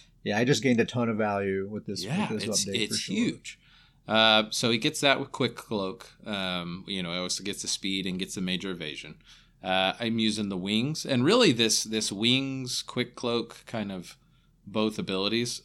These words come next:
Speaker 2: Uh, I picked that up from your recommendation, and it is a great combo. Uh, just
Speaker 1: Oh, yeah.
Speaker 2: a reminder, the wings is a fifty percent damage reduction from projectiles.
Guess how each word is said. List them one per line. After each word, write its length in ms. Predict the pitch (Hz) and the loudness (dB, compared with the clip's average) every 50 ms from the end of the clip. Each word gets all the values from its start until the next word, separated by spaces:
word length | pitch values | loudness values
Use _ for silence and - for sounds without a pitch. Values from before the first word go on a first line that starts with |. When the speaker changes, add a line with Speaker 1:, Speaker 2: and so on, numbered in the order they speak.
| - - | -6 -4
Speaker 2:
Uh, 200 | 95 90 87 80 | -2 -2 -2 -4
I 40 | 87 | -4
picked 240 | - - 175 170 - | -4 -2 -2 0 2
that 160 | 120 113 110 | 4 4 4
up 140 | 113 110 107 | 4 2 2
from 180 | - 110 90 87 | -2 -6 -6 -4
your 500 | 87 90 98 101 101 101 95 92 90 - | -2 -2 0 0 0 0 0 -2 -2 -4
recommendation, 800 | - 104 95 87 - 95 87 85 85 87 85 - - 80 73 71 | -4 -6 -6 -6 -6 -8 -6 -6 -4 -4 -4 -4 -6 -6 -8 -10
and 160 | 76 82 87 90 | -10 -8 -6 -4
it 120 | 92 90 | -4 -4
is 220 | 92 92 90 - - | -4 -4 -4 -4 -4
a 200 | 76 87 90 82 | -6 -8 -10 -10
great 680 | - - - 76 78 80 82 87 90 85 76 - - | -12 -16 -20 -16 -14 -10 -8 -6 -6 -6 -8 -10 -14
combo. 500 | - - 85 73 76 - 73 73 73 73 - | -12 -10 -10 -10 -12 -14 -14 -16 -14 -14 -12
Uh, 220 | - 87 87 87 87 | -10 -8 -8 -6 -6
just 240 | 98 113 107 - | -4 -4 -2 -2
Speaker 1:
Oh, 120 | 117 113 113 | -4 -4 -6
yeah. 300 | 110 101 95 98 98 90 - _ _ - | -6 -6 -6 -6 -8 -10 -14 _ _ -4
Speaker 2:
a 100 | 107 104 | -2 0
reminder, 420 | 104 104 104 107 104 104 98 101 | 2 2 2 2 2 2 0 -2
the 100 | 95 101 | -2 0
wings 460 | 98 117 135 135 120 110 110 107 - - | 4 4 6 6 6 4 0 -2 -2 -4
is 140 | 95 - 107 | -4 -4 -4
a 60 | 90 | -6
fifty 320 | - - 113 110 - 107 | -4 -4 -4 -2 -2 -4
percent 460 | - 107 92 - - 104 92 87 - | -4 -4 -6 -6 -6 -6 -6 -6 -6
damage 380 | - 101 90 90 90 87 82 - | -6 -4 -4 -4 -4 -6 -8 -8
reduction 520 | 87 82 87 82 - - - 90 87 85 | -8 -8 -6 -6 -6 -6 -8 -8 -8 -10
from 220 | 82 - 92 82 80 | -12 -12 -12 -12 -12
projectiles. 760 | - 82 - 85 85 - - 101 98 104 104 104 104 - - | -12 -10 -8 -8 -8 -6 -6 -6 -6 -4 -6 -8 -10 -12 -16